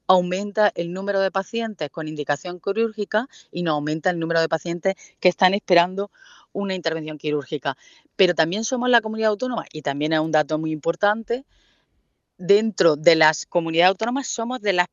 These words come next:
primeras en menor espera, en seis, por debajo de los seis meses en espera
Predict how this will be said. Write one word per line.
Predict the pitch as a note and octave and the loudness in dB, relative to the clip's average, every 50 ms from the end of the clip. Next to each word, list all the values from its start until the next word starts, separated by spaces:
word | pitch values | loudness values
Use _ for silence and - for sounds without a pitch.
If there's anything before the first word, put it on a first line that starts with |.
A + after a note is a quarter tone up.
| _ _ | _ _
primeras | - E3 E3 D#3+ D#3+ G3+ B3+ C4+ B3 A#3 D#4 G4 - - - _ _ _ _ _ _ _ | -8 -8 -6 -4 -4 -4 -4 -4 -6 -8 -8 -10 -16 -20 -20 _ _ _ _ _ _ _
en | - G#3+ G3+ G3 F#3+ F#3 | -4 -2 -2 -2 -2 -2
menor | F3+ F3+ F#3 G3+ A3+ B3+ | -2 0 0 -2 -4 -4
espera, | C4+ C4 - - _ - B3 B3+ C4+ C4+ - _ | -4 -6 -10 -8 _ -2 0 0 0 -4 -6 _
en | D#4+ D#4 | -10 -10
seis, | - - - A3+ A#3 G#3+ - - - - - _ | -8 -6 -6 -6 -6 -6 -8 -14 -18 -20 -20 _
por | - G3 F3+ | -4 -4 0
debajo | F#3 F#3+ G#3 - - B3+ | 0 0 0 0 -2 -4
de | A#3+ | -4
los | A3 G#3 - | -4 -4 -4
seis | - A#3 A3+ | -4 -4 -4
meses | A3+ A#3 A#3 A3 - - | -4 -6 -6 -6 -6 -6
en | G#3+ G3+ G3+ | -6 -6 -8
espera | G3 - _ - A3+ A3 A3 A#3 | -10 -14 _ -6 -6 -6 -6 -8